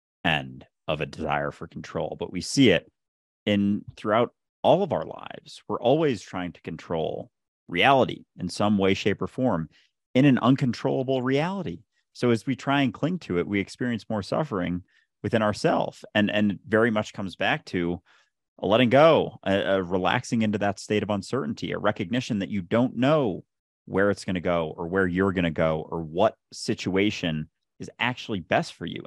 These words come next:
And oftentimes, you know, some of the worst, most difficult situations we experience in our life lead to one of the most freeing, enlightening, enjoyable,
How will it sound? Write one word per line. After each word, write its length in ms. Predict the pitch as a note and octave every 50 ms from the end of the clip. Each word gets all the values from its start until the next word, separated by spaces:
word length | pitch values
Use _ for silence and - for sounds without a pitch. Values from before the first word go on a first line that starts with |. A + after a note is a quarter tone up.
| -
And 100 | - F2+
oftentimes, 920 | - - F#2 A#2 C#3 E3 D3+ A#2+ - F2+ E2+ E2+ F#2 G#2 C3 C3+ - - - _ _ _ _ _ _
you 100 | - -
know, 120 | - A2
some 200 | A#2+ - - A2
of 60 | G#2 G2+
the 80 | G2+
worst, 440 | F#2 F2 F#2+ G#2 A2+ B2 A#2+ - -
most 220 | A#2 G#2+ G2 -
difficult 380 | - A2+ G#2 - - A#2+ G#2+ -
situations 840 | - A2 - - G#2 G#2 A#2 A#2+ - G2 F2 E2+ F2 G2 G#2+ - - _
we 260 | G#2 F#2+ F2 F2+ - - _ _ _ _
experience 420 | - - - G#2+ G#2 G#2+ G#2 -
in 60 | G#2
our 100 | G2 F2+
life 380 | F#2 A2+ C#3+ D#3 D3 - - _ _ _ _ _ _ _ _ _
lead 300 | - G2+ A2 B2 B2 A#2+
to 420 | - - C3+ C3+ C3+ C3+ C3 B2+ B2+ _ _
one 100 | A2 G#2+
of 80 | G#2+
the 60 | G#2+
most 180 | G#2+ G#2+ - -
freeing, 540 | - - B2 B2 B2+ C3+ C3+ C#3 C3+ C3+ - _ _ _ _ _ _ _
enlightening, 800 | - G#2+ G#2 G2 G2 A2+ B2 C3 A#2 C3+ C#3 C3+ C3 C3+ C3 B2+ - _ _ _ _ _ _ _ _ _ _
enjoyable, 800 | A2+ G#2+ F#2 F#2 A2 G#2+ A2+ B2+ C3 B2 C3+ C3+ C3+ C3+ C3 -